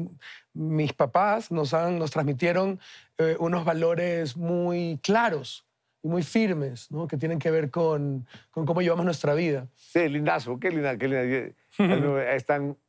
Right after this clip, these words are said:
Speaker 2: ¿quiénes son ellas?
Speaker 1: Tres de mis dieciséis sobrinos.
Speaker 2: Dieciséis.
Speaker 1: Yep.
Speaker 2: Y vos eres el tío preferido, obviamente.
Speaker 1: Pero yo no debería decir.
Speaker 2: <laughs> Pero ya dije.
Speaker 1: ¿Qué voy a
Speaker 2: Ya
Speaker 1: hacer?
Speaker 2: dije.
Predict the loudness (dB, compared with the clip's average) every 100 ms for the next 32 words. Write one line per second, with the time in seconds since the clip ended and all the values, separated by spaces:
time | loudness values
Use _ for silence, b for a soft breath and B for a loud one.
0 | -6 -2 0 0 0 0 0 -2 -10 _
1 | _ _ _ 0 2 2 0 -6 -2 0
2 | 2 2 0 -2 0 0 2 2 0 0
3 | -2 -6 -10 _ 0 2 2 0 2 2
4 | 2 -2 -2 -4 -6 -18 -20 _ _ _
5 | -2 0 2 2 2 0 0 0 -2 0
6 | 0 2 2 0 -2 -2 -4 -6 -14 _
7 | _ _ _ 0 2 0 2 0 2 0
8 | 0 2 2 0 0 0 2 2 0 -2
9 | -4 -8 _ 0 2 4 2 2 0 -2
10 | -4